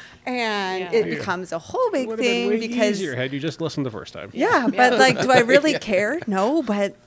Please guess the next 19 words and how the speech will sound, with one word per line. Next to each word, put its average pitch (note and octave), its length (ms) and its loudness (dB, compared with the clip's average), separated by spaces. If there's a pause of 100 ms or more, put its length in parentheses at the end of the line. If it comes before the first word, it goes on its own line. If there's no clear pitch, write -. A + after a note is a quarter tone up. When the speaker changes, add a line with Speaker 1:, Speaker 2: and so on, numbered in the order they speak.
(140)
Speaker 1:
I - 60 -10
have G3+ 300 -4
to F3 60 -10
follow F3 260 -2
Speaker 2:
<laughs> - 140 -14
Speaker 1:
through, C#4 300 -4
right? A3 300 -2
And A#3 120 -2
Speaker 2:
Yeah. A3+ 140 -10
Speaker 1:
so A#3+ 180 0
that's A3+ 360 0
where A#3 80 -4
you G3+ 80 -4
feel F#4+ 240 -2
like F#4 180 -2
you're A3 120 -4
losing F#3 640 -6
your F#3 180 -4
authority, F3 640 -8